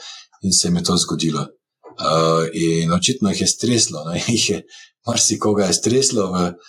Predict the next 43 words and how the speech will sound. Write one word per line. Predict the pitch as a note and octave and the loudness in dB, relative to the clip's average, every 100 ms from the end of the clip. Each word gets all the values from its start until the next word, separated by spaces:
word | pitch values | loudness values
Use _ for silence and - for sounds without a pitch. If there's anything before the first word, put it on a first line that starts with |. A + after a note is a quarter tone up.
| - _ _ | -20 _ _
ko | - | -2
so | F#2 G2+ | 0 2
delnice | G#2 G#2+ G#2 G#2+ | 2 2 0 -2
precej | F#2+ E2+ G#2 - | -4 0 0 2
padle | A#2+ A#2+ G#2 F#2+ - _ _ _ _ _ _ | 0 2 2 0 -10 _ _ _ _ _ _
in | F2+ F2 F2 F2 | -2 2 4 4
tudi | F2 | 2
verjamem, | G2+ G#2 G2+ | 2 2 2
da | F2+ | 2
so | - D#2+ | 0 -2
pod | E2+ | -2
veli-, | F#2 F#2+ - | 0 -2 -2
pod | E2 | -2
velikim | G2 A#2+ B2+ G#2 | 0 0 2 0
pritiskom, | G#2 A2+ A#2 A#2 G2+ F2+ | 0 0 0 2 0 0
ker, | F#2 F2+ | 2 2
eh, | F2+ F2 F2 F2 F2 _ _ _ _ - | 4 2 2 0 -4 _ _ _ _ -2
takrat, | G2+ G2+ G2+ F#2 | 0 2 0 -2
ko | - | 0
so | F2 F#2 F2 E2+ - - | 0 2 -2 -4 -14 -2
te, | F#2+ F#2 F2 | 2 2 2
te | G2 | 2
delnice | F#2+ G2 F#2 F#2 | 2 2 2 2
najbolj | G2 F#2+ G2 | 2 2 2
rasle, | A2 A#2 A2 | 2 2 2
so | - G2 F2+ | 0 2 0
jih | E2+ | 2
oni | F#2+ F#2+ F2+ | 2 4 4
na-, | F2+ | 2
so | F2 G2 | 2 2
oni | G2 F#2+ | 4 4
najbolj | G2+ G2+ | 4 2
promovirali | - F#2 F#2 A2+ G#2+ F#2 | 0 0 2 2 2 2
svoje | - G#2 F2 | 2 2 0
produkte | G2+ B2+ - G2 - - - _ - | 0 0 0 -4 -6 -16 -20 _ -2
in | G#2+ | 0
sigurno | G2+ G#2+ A2+ G#2 F#2 | 2 2 2 2 2
je | F2+ | 2
to | F#2+ G2 F2+ | 2 0 0
velik | G2+ G#2 F#2 - | 2 2 0 -6
pritisk | D#2+ - F#2+ - F2 | -12 -4 -2 -2 -4
vlagateljev. | F2 F#2+ F#2+ F2 E2 E2 _ _ _ | -2 -2 -2 -2 -2 -4 _ _ _
Tudi, | - F#2 | -4 -2